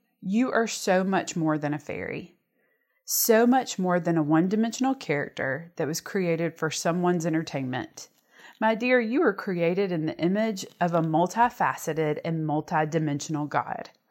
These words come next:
And yes, I did have to explain to her what that meant. "You will never fit into one box because you were created to live outside of the box.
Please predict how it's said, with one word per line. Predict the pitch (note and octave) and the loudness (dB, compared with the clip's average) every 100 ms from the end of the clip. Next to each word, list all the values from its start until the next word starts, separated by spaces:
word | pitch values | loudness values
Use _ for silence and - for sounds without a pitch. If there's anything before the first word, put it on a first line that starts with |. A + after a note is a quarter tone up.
| _ _ | _ _
And | D3+ D3+ | -4 -2
yes, | C#3+ - | -2 -6
I | C#3+ | -8
did | C#3 | -8
have | C#3 C3+ | -8 -10
to | - | -10
explain | - - C#3 | -14 -10 -10
to | C#3+ | -8
her | D3 | -8
what | C#3 C3 | -10 -10
that | - - | -10 -10
meant. | - - _ - - - - - _ | -14 -16 _ -20 -20 -20 -20 -20 _
"You | F3+ G#3 | 0 2
will | G#3+ | 2
never | G3+ F#3+ F#3+ F3+ F#3 A#3 C4+ C4+ | 4 6 8 8 8 4 4 0
fit | - - G3 F#3 - | -20 0 4 4 2
into | F#3 F3 F3+ | -2 0 0
one | E3 D#3 E3+ | 0 2 2
box | C#3 B2+ - - | 0 0 -4 -14
because | - F3 E3+ F3 D#3 D#3+ | -8 -6 -4 -4 -4 -4
you | |
were | F3 A3 | -2 -2
created | A3+ B3 G#3 D#3 D3 D3 D3 _ | -2 -4 -2 -2 -2 -6 -8 _
to | - F3+ | -8 -6
live | E3 D#3+ D#3+ - | -2 -2 -2 -6
outside | D#3+ D#3+ - - C3+ C#3 | -4 -4 -4 -6 -4 -4
of | C#3 | -6
the | - | -8
box. | D#3 - - - - | -8 -10 -14 -16 -16